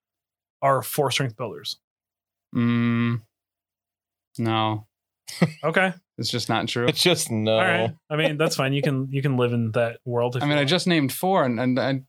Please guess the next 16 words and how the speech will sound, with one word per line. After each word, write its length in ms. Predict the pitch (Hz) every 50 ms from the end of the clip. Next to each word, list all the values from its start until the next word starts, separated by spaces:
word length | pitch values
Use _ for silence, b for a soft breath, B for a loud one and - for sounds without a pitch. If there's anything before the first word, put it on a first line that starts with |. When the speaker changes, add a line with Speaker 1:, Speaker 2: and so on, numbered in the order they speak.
| _ -
Speaker 2:
I 120 | 127 139 151
can't 300 | 151 - 151 120 123 -
think, 340 | 170 175 156 - - - _ _ _ _ _ _ _ -
you 100 | 131 120
know? 320 | 123 151 180 170 156 - -
Speaker 1:
Okay. 180 | 180 175 180 180 175 - _
Speaker 2:
Like, 160 | - 135 123 120
in 280 | - - 143 139 139
general. 440 | 123 131 143 156 143 131 139 135 - -
Speaker 1:
That's 140 | 180 - -
fine. 140 | 160 160 160 _ _ _ _ _ _ _ _ _ _ -
Speaker 2:
You 100 | 131 127
want 120 | 131 131
a 40 | 120
fifth? 380 | - 135 147 190 208 196 - _ _ _ _ _ _ _ _ _ _ _ _ _ _ _ _ _ _ _
Speaker 1:
Sure. 300 | - - - 185 151 -